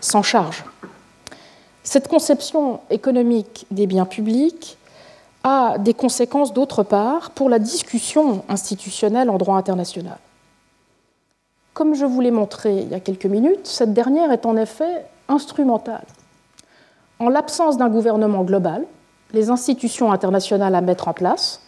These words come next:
sont celles qui maximisent, dans leurs résultats, les possibilités de production des biens publics internationaux prédéterminés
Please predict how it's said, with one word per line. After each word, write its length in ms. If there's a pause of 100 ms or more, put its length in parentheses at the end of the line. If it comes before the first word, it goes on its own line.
(500)
sont 200
celles 280
qui 180
maximisent, 840 (260)
dans 180
leurs 180
résultats, 580 (800)
les 140
possibilités 760
de 80
production 680
des 120
biens 200
publics 440
internationaux 720 (420)
prédéterminés 840